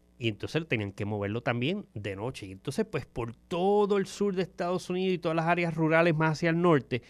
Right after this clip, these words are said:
estaban llenas, e-, esos bosques estaban llenos de caminos que no eran pavimentados. Eran caminos que se hicieron para las mulas y para los caballos, y después empezaron a utilizarlo los automóviles, como nuestras carreteras más viejas. O sea, esas carreteras bien finitas,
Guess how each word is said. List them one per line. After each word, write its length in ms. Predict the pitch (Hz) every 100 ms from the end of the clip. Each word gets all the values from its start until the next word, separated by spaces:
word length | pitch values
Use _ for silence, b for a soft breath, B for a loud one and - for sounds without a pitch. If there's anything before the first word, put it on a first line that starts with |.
| B B B B
estaban 640 | 139 127 - 139 156 175 160 - -
llenas, 500 | 131 123 160 180 135
e-, 220 | 139 139
esos 240 | 131 190
bosques 420 | 156 170 185 - 180
estaban 420 | - 185 180 175
llenos 300 | 190 190 135
de 140 | 127
caminos 500 | 117 107 113 156 113 - b b b _
que 320 | - 104 104
no 120 | 101 104
eran 160 | 123
pavimentados. 680 | 160 180 190 190 - 165 180 - _ _ _ _ -
Eran 220 | 113 123
caminos 400 | 156 190 262 208
que 420 | - 113 110 110 _ _
se 160 | - 110
hicieron 320 | - 117 135
para 220 | 139 139
las 120 | 139
mulas 320 | 135 139 143
y 40 | 139
para 140 | 147
los 100 | 147
caballos, 480 | - 196 226 160 147 B B B
y 60 | -
después 220 | 107 202
empezaron 340 | 233 208 135 170
a 40 |
utilizarlo 500 | 202 220 190 185 180
los 100 | 160
automóviles, 640 | 147 143 117 92 87 - - b b b
como 200 | 131 135
nuestras 320 | 131 123 131
carreteras 460 | - 131 135 156 165
más 200 | 170 139
viejas. 380 | 117 104 87 -
O 40 |
sea, 120 | 120
esas 200 | 110 -
carreteras 500 | 175 185 185 185 175
bien 160 | 147 170
finitas, 500 | 165 180 185 131 -